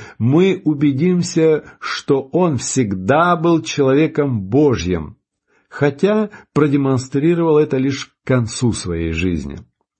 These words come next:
Теперь давайте узнаем, что у них в семье произошло. Вы же понимаете, что когда у отца есть свой любимчик, а у матери свой, то конфликт неизбежен.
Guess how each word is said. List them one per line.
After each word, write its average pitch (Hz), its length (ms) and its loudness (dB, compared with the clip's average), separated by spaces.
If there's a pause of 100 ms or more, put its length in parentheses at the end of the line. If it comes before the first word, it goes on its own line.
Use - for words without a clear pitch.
(1500)
Теперь 190 280 2
давайте 170 400 2
узнаем, 135 840 2
что - 480 -2
у 165 80 0
них 113 220 0
в - 60 -16
семье 95 320 -2
произошло. 98 800 -6 (540)
Вы 123 100 0
же 143 100 0
понимаете, 160 640 0 (160)
что - 260 -2
когда 135 400 0
у 117 80 4
отца 123 300 0
есть 117 420 0 (100)
свой 135 380 0
любимчик, 156 720 -2
а 120 140 2
у 123 40 2
матери 110 380 0
свой, 165 480 0 (240)
то 110 240 2
конфликт 117 640 -2
неизбежен. 143 720 0